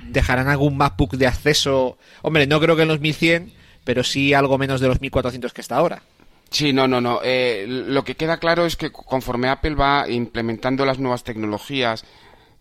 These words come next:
Speaker 2: eh, y va metiendo, eh, eh, en producción y abaratando los costes, eh, de placas, de procesadores, eh, y cons-, y consigue una arquitectura estable,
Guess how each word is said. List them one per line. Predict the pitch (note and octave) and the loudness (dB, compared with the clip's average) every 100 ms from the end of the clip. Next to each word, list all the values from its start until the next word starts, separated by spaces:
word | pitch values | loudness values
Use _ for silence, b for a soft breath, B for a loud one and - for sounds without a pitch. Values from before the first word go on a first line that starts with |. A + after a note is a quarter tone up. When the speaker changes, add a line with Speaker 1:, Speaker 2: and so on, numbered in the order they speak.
| - | -8
Speaker 2:
eh, | A2+ G#2 | -4 -2
y | A2 | 0
va | B2+ | 2
metiendo, | C#3 C#3 C3+ C3+ B2+ B2+ A2 | 2 0 0 2 2 4 4
eh, | A2+ G#2+ G#2 G2 F#2 F2 - - | 0 -2 -4 -6 -8 -10 -14 -12
eh, | G2+ F#2+ | -10 -8
en | - A2 | -8 -8
producción | - A2 G#2 F2 B2+ C3 | -6 -6 -6 -8 -2 0
y | A#2+ | 0
abaratando | A2+ G#2+ - B2 A#2+ | 0 -2 -4 -4 -2
los | A#2 | -4
costes, | - C#3 C#3+ - A2 F#2 b b b b b | -4 -4 -4 -6 -8 -10 b b b b b
eh, | F2+ | -12
de | E2+ G2 | -8 -6
placas, | - B2 A#2+ A#2+ A#2 A#2 | -2 0 0 0 0 0
de | G#2 | -2
procesadores, | G#2+ G#2+ - F#2 F#2+ A2 A#2 A2 A2 A2 - B B B B | -6 -8 -8 -10 -6 -4 -2 -2 -2 -4 -8 B B B B
eh, | G2+ G#2 G#2 | -6 -4 -4
y | |
cons-, | G#2 A2 G2+ | -4 -4 -4
y | - | -8
consigue | A#2 A#2+ - B2+ | -4 -2 -2 -2
una | C#3+ | 0
arquitectura | C#3 C#3 C3 B2+ B2 B2 | 0 -4 -8 -6 -2 -2
estable, | - C#3+ C#3+ C#3 | -2 0 0 0